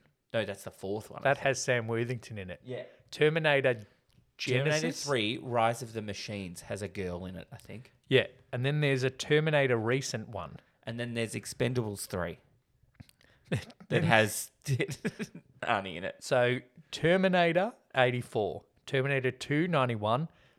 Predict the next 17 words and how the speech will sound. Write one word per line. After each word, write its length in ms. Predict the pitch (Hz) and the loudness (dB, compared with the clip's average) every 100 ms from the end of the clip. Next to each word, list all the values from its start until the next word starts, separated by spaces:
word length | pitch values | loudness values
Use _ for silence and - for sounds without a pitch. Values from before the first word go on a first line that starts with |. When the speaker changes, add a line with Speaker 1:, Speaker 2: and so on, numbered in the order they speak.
| - | -2
Speaker 2:
Terminator 420 | 160 165 165 143 | 0 2 2 0
three 320 | 135 139 143 | -2 2 4
Rise 300 | 135 123 120 | 6 4 4
of 80 | 117 | -2
the 80 | 113 | -6
Machines 480 | 107 - 117 110 107 | -6 -2 -2 -2 -6
two 160 | - | -4
thousand 240 | 110 107 - | -2 -2 -4
three, 280 | 110 101 - - _ - | -2 -2 -6 -18 _ 0
Terminator 480 | 147 151 156 139 | 4 4 4 4
Salvation, 960 | 123 - 117 110 123 135 139 - 101 160 - | 2 2 2 2 2 2 0 -6 -6 -8 -8
Speaker 1:
Yeah. 160 | 107 - | -12 -12
Speaker 2:
Sam 300 | - 135 120 | -4 0 0
Worthington 460 | 113 110 107 104 117 | 2 0 0 -6 -8
two 120 | 107 | -6
thousand 280 | 104 101 104 | -4 -4 -4
nine, 220 | 101 101 | -2 -2